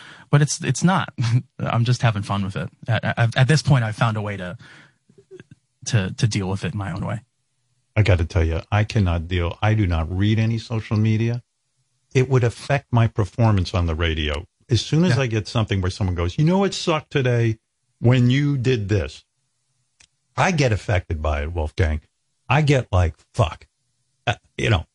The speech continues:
Speaker 2: I can't do that anymore. This guy knows more than I do. You know, I, I do. I take it in. And it is so destructive to me that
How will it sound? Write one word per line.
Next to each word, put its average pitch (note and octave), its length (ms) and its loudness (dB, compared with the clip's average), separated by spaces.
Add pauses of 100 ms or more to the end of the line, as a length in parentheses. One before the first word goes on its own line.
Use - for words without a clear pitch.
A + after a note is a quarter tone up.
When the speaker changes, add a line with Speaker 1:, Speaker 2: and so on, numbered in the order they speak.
Speaker 2:
I C#3 100 0
can't B2+ 280 2
do A2+ 140 4
that F2+ 160 2
anymore. E2 340 2
This - 140 0
guy G#2 160 2
knows F#2 140 2
more F2 200 2
than D2+ 120 0
I D#2+ 140 0
do. E2+ 140 -2
You F#2+ 120 0
know, G#2+ 160 0
I, A#2+ 180 -2
I C#3 80 2
do. C#3+ 260 2
I F#2+ 100 0
take E3+ 400 -2
it C3 100 2
in. G2+ 380 2 (720)
And A2 140 6
it G#2 100 4
is G#2 100 0
so D3+ 220 -2
destructive C3 720 -2
to G2 80 2
me E2 140 4
that E2 240 0